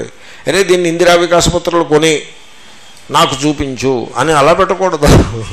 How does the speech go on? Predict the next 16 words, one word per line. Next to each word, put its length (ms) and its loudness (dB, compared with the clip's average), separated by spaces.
ఇందిరా 220 0
వికాస 320 0
పత్రాలు 320 -4
కొనుక్కుంటాడో 600 -4
లేకపోతే 460 -2
ఏది 260 -4
కొనుక్కుంటాడో, 600 -6
లక్ష 240 -4
రూపాయలు 400 -4
ఇచ్చేసి 520 -6
ఇచ్చేయమనే 800 -2
మాట 300 -2
కూడా 280 -2
గుర్తు 420 -6
లేకుండా 360 -2
బయటపడిపోవాలి. 1000 -8